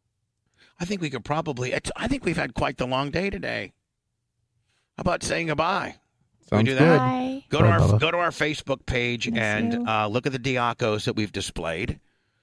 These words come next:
Speaker 1: and like your favorite. You can like multiple. It doesn't matter.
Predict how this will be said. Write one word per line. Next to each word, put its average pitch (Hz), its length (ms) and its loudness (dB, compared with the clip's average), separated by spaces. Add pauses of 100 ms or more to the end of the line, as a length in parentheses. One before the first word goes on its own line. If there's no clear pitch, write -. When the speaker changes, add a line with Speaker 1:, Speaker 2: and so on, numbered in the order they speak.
(200)
Speaker 1:
and 113 180 -2
like 131 420 -2
your 123 140 2
favorite. 107 560 -4
You 135 120 -2
can 190 140 -2
like 160 240 -2
multiple. 143 540 -2
It 202 60 -8
doesn't 151 300 -4
matter. 101 380 -8